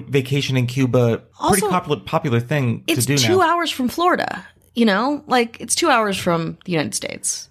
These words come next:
Speaker 1: So the answer would be, it's, well, because these people are targeted and it's, you know, whatever.
Speaker 2: Mm-hmm.
Speaker 1: It's, it's some kind of either psychological or radioactive warfare happening, and it's, it's hard to prove or disprove because it, some of those things might be true. You know, you,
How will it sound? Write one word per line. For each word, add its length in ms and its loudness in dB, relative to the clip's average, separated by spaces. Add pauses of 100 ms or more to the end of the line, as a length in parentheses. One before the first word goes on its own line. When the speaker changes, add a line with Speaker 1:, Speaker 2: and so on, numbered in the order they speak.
(180)
Speaker 1:
So 140 0
the 160 4
answer 320 2
would 180 2
be, 140 4
it's, 160 0
well, 180 4
because 280 -2
these 160 -4
people 500 -2
are 140 -2
targeted 480 -2
and 80 2
it's, 260 -4
you 80 -12
know, 60 -14
whatever. 240 -4
Speaker 2:
Mm-hmm. 180 -2
Speaker 1:
It's, 220 0
it's 320 -18 (300)
some 180 2
kind 120 2
of 200 -4 (340)
either 160 0
psychological 1040 2
or 580 4 (760)
radioactive 720 2
warfare 840 2
happening, 640 -2
and 80 -2
it's, 180 -6
it's 160 -6
hard 300 2
to 40 2
prove 400 2
or 100 2
disprove 420 -2
because 240 0
it, 240 2
some 160 0
of 60 -2
those 120 4
things 160 4
might 160 4
be 100 -2
true. 400 2
You 140 -2
know, 80 0
you, 240 0